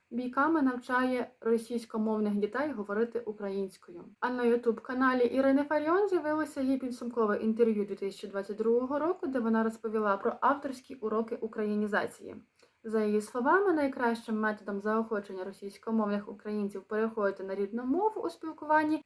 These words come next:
є саме застосування сили та жорстке ставлення до них. Несподівано? Ні. Помінялися часи, Україна здобула незалежність, а Фаріон, зовсім не змінившись внутрішньо,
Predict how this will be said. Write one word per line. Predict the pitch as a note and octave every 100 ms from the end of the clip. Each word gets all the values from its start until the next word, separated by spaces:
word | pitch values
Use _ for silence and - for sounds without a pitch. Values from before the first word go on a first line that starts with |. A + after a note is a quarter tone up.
| _
є | A3+ D#4 - _ _
саме | - - A3 B3 A#3
застосування | G3 - G3+ - G#3 G3+ F#3 F#3
сили | G#3+ - D#4 G4 E4+ -
та | G3+ G3+
жорстке | G3+ C4+ D4+ -
ставлення | A3 - G3+ A#3 A3 G#3
до | G3 G3
них. | E3+ F3+ _ _ -
Несподівано? | A3+ A#3+ - B3+ F4+ A4 B3 A3 C4 C#4
Ні. | D#4 E4+ F4 - _ _ _ -
Помінялися | C#4 B3+ C#4+ G4 G4
часи, | - C#4+ C#4 D#4
Україна | D#4+ C4+ A#3+ C4+ C4+
здобула | A#3+ A#3 B3+ B3
незалежність, | A#3+ A#3+ A#3 C4 D4+ B3 A#3+
а |
Фаріон, | A3 A3+ A3 C#4+ B3+
зовсім | A#3 C4+ - A3+
не | A3
змінившись | A#3 G#3+ A3 A#3+ A3+ G#3+
внутрішньо, | B3 D#4 D4 - A#3